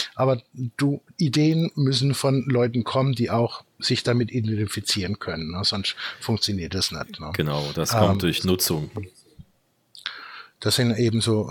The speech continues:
Speaker 1: äh, ja, ich hab, ja, also ich bin, ich bin happy natürlich, dass der Einfall kam, aber so branchenfremd von mir ist er nicht unbedingt, also weit, weit hergegriffen, ne, weil
Speaker 2: Hm.
Speaker 1: nochmal, ich komme aus der Branche schon irgendwo mit Verpackung,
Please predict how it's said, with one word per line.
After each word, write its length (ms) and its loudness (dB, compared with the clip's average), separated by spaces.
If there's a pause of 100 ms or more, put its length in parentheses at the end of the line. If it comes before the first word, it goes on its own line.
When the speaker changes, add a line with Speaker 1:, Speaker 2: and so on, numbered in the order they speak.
(120)
Speaker 1:
äh, 120 -8
ja, 200 -4 (360)
ich 220 2
hab, 220 -2 (1120)
ja, 240 -2 (840)
also 160 4
ich 180 0
bin, 260 2
ich 180 -2
bin 180 4
happy 280 2
natürlich, 400 2
dass 180 2
der 120 0
Einfall 320 0
kam, 340 2
aber 200 2
so 300 2 (460)
branchenfremd 720 2
von 140 2
mir 160 4
ist 140 2
er 100 4
nicht 340 0
unbedingt, 340 2
also 220 2
weit, 300 2
weit 440 -4
hergegriffen, 800 0
ne, 180 2
weil 240 2 (100)
Speaker 2:
Hm. 280 4
Speaker 1:
nochmal, 340 0
ich 100 -4
komme 280 2
aus 140 2
der 100 2
Branche 380 0
schon 240 2
irgendwo 340 2
mit 160 2
Verpackung, 640 0